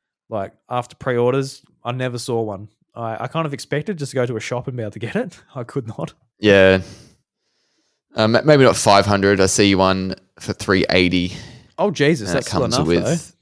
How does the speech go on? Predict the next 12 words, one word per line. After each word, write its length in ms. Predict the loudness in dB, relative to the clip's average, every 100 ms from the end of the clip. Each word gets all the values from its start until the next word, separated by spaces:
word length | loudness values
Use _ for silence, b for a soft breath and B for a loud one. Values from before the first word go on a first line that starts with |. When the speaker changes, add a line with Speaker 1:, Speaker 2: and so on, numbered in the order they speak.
| _
Speaker 2:
it 120 | -8 -2
comes 240 | 0 2
Speaker 1:
Yeah. 40 |
Speaker 2:
with 80 | 2
the 80 | 0
game. 440 | 0 0 0 -2 -6 _ _ _ _ _ _ _ _ _ _ _ _
Um, 540 | -6 -4 -2 -4 -6 -10 _ -18
Speaker 1:
Oh, 160 | -14 -10
bargain. 380 | -8 -6 -8 -6
Speaker 2:
it's 160 | -2 0
a 40 |
lot. 280 | 2 2 0